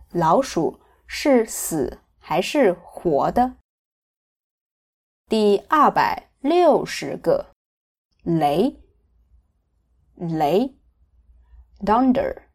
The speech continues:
我们被雷吓坏了。我们被雷吓坏了。第二百六十一个，类，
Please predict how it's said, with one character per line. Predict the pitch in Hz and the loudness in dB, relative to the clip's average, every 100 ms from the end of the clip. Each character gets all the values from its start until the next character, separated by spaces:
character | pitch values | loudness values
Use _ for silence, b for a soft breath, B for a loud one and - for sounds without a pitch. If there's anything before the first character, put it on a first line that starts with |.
| _ _ _ - _ _ _ _ _ _ _ _ | _ _ _ -20 _ _ _ _ _ _ _ _
我 | - 190 160 | 4 4 6
们 | 180 233 285 - _ | 4 2 0 -4 _
被 | 339 302 214 | 4 4 4
雷 | 170 165 208 254 _ | 4 4 2 0 _
吓 | - - 330 285 | -20 -2 0 0
坏 | 254 - 339 339 277 | -2 2 2 2 0
了。 | 165 - - - _ - - _ _ _ _ _ _ _ - | -2 -4 -8 -12 _ -20 -20 _ _ _ _ _ _ _ -2
我 | 202 180 | 4 4
们 | 160 185 254 294 - - | 4 2 2 -2 -10 0
被 | 330 277 | 2 4
雷 | 196 165 175 233 254 _ | 4 4 4 2 -4 _
吓 | - - 320 277 | -12 -2 0 0
坏 | 254 - 339 339 214 | -2 2 2 2 -2
了。 | 160 - - - _ _ _ _ _ _ _ _ _ _ _ _ _ _ - | -2 -6 -10 -18 _ _ _ _ _ _ _ _ _ _ _ _ _ _ -4
第 | 233 403 403 | 0 2 2
二 | - 294 | 2 2
百 | 208 165 - - - | 2 -2 -4 -6 2
六 | 302 262 | 4 4
十 | 208 - 214 240 | 2 -6 -4 -2
一 | 262 285 285 294 | 0 2 2 0
个， | 302 - 170 - - _ _ _ _ _ _ _ _ | -4 -2 0 0 -8 _ _ _ _ _ _ _ _
类， | 214 226 285 - | 0 2 2 0